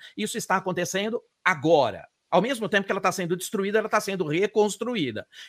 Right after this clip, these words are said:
E isso faz parte de um grande movimento global. Portanto, a gente não tem mais aquele impacto local. A gente só tem impactos globais.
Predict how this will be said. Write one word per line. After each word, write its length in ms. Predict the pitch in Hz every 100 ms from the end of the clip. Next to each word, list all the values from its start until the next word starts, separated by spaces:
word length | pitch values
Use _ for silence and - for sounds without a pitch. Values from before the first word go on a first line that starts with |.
| 208
E 180 | 240 370
isso 220 | 427 226
faz 280 | 196 175 -
parte 420 | 226 302 - 185
de 160 | 156
um 100 | 247
grande 540 | 202 147 170 202 233 311
movimento 560 | 254 247 254 156 160
global. 680 | 160 117 151 185 151 123 90 - -
Portanto, 540 | 220 208 269 294 185 139
a 80 |
gente 260 | 160 180 214
não 140 | 233
tem 160 | 254 254
mais 240 | 180 185
aquele 220 | 185 208 196
impacto 440 | 180 170 - 196
local. 600 | 190 196 - 135 92 85 _ _
A 80 | 151
gente 220 | 160 175
só 120 | 196
tem 240 | 170 190 214
impactos 720 | - 156 156 - 175 - _
globais. 760 | 156 160 165 131 104 87 -